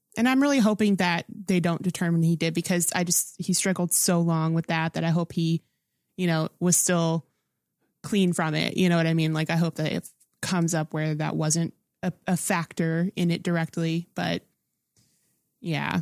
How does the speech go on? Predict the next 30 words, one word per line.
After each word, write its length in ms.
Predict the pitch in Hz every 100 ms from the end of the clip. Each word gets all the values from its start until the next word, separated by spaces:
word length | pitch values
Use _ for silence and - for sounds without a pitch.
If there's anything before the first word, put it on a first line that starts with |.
| -
But 140 | 190 214
I 80 | 220
mean, 160 | 240 240
I 100 | 240
just 160 | 240
think 140 | 269 220
it's 120 | -
cool, 300 | - 190 180
like, 380 | 175 165 - - _ _ _ _ _ _ _ 180
just 260 | 202 -
the, 280 | 185 175 170
the 480 | 175 185 175 170 170 - _ -
organizations 760 | 202 185 185 175 180 - 180 175
that 120 | 175
he 100 | 185
started 460 | 175 175 165 165 160
to 80 |
help 240 | 165 170 -
people 320 | 175 170 165
with 120 | 165
addiction 460 | 165 160 - 165 156
and 100 | 156
stuff 160 | 165 165
like 180 | 156
that. 320 | 151 147 156 -
So 420 | 151 143 143 151 _ _ _ _ -
it's 240 | 247 -
really 220 | 202 170
a 60 | 156
bummer. 480 | 151 139 - 175